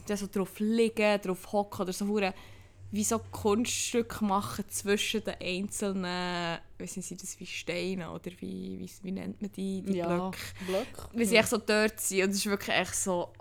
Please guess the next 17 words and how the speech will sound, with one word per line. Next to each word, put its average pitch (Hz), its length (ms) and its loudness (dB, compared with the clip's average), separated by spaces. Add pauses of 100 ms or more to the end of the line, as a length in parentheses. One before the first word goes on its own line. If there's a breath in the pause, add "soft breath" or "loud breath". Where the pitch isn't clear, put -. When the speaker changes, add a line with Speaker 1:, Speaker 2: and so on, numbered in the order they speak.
(300)
Speaker 1:
oh, 190 180 2
ich 190 60 -2
war 190 40 -2
echt 190 200 2
gestern 202 300 0
dort 196 200 4
gewesen 185 240 -2
und - 140 -12 (520 soft breath)
es 208 140 0
ist 190 140 2
schon, 190 380 6 (180)
ich - 60 -18
finde 175 200 -4
es 196 80 -12
ein 175 100 -14
ziemlich 175 340 -4
heftiger 175 720 -2